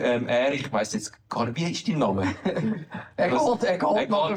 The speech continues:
Speaker 1: jetzt
Speaker 2: wieder.
Speaker 1: gerade wieder, er hat nur da geschlafen.
Speaker 2: Oder sie geht wieder, es geht
Speaker 1: Ja.
Speaker 2: ja in beide Richtungen. Das ist
Speaker 1: Ja.
Speaker 2: ja schon, ist ja schon sehr wichtig. Trotzdem habt, habt ihr es geschafft und was hast du auf dem, auf dem weiteren Weg sonst noch, sonst noch gelernt? Weil ich find, ich find eigentlich, der Satz, den du vorher gesagt hast, „Solange die Liebe da ist“, ist ja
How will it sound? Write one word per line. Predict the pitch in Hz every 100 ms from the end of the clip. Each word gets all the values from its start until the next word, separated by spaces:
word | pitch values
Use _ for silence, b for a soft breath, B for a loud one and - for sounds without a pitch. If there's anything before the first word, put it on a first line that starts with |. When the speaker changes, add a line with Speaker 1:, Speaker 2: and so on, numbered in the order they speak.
| 170
Speaker 1:
jetzt | 160
Speaker 2:
wieder. | 147
Speaker 1:
gerade | 127
wieder, | 123 113
er | 120
hat |
nur | 139
da | 135
geschlafen. | 110 - 110 110 123 - 90 160 156 151
Speaker 2:
Oder | 165 214
sie | 247 254
geht | 214 180 160
wieder, | 139 131 143
es | -
geht |
Speaker 1:
Ja. | -
Speaker 2:
ja | - 190
in |
beide | 170 139 127
Richtungen. | 127 - - 107
Das | 123 139
ist | 131
Speaker 1:
Ja. | 131
Speaker 2:
ja |
schon, | 131 B B
ist | -
ja | 143
schon | 147 147
sehr | 143 139
wichtig. | 143 143 165
Trotzdem | 202 247 277 -
habt, | 196 220 - 202
habt | 208
ihr | 208 220
es | -
geschafft | - 196 233 - 220
und | 202 196 180
was | 185
hast | 208 -
du |
auf | 196
dem, | 202 196
auf | - -
dem | 185
weiteren | 180 - 190
Weg | 226 -
sonst | 214 196
noch, | 202 226
sonst | - 190
noch | 185
gelernt? | 202 185
Weil | 160
ich | 160
find, | 190 175
ich | - - -
find | - 175
eigentlich, | 170 180
der | 180
Satz, | 185 185
den | 175
du |
vorher | 180 185
gesagt | 180 175
hast, | 165 -
„Solange | 175 170
die | 170
Liebe | 185 190
da | 185 175 180
ist“, | -
ist |
ja | -